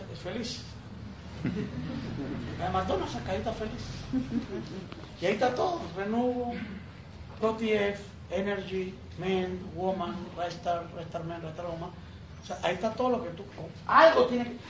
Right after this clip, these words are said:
si no te compras la caja entera, algo te va a comprar la caja. Ah, yo no puedo comprar más el man. ¿Me explico? Pero le vendes el man. ¿Qué haces cuando vendes el man?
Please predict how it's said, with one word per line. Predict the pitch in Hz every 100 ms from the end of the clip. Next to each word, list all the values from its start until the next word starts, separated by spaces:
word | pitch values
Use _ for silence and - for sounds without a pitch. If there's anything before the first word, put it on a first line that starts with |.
| -
si | 202
no | 233
te | 277
compras | 277 269 226
la | 180
caja | 247 240 220
entera, | 190 185 165 165 -
algo | 151 196 285
te | 294 190
va | 170
a |
comprar | 233 226 240 233
la | 226
caja. | 285 330 - - - -
Ah, | -
yo | 302
no | 320
puedo | 311 285
comprar | 262 277
más | 294 254
el | 269
man. | 214 170 - - - - - - - - - - - 233 -
¿Me | 302 277 277 277 233
explico? | 254 226 - - - - - - - - -
Pero | 156
le | 143
vendes | - - 180
el | 226 233
man. | 240 294 330 - -
¿Qué | 226
haces | 254 262
cuando | 240 214
vendes | 226 240 220
el | 220
man? | 196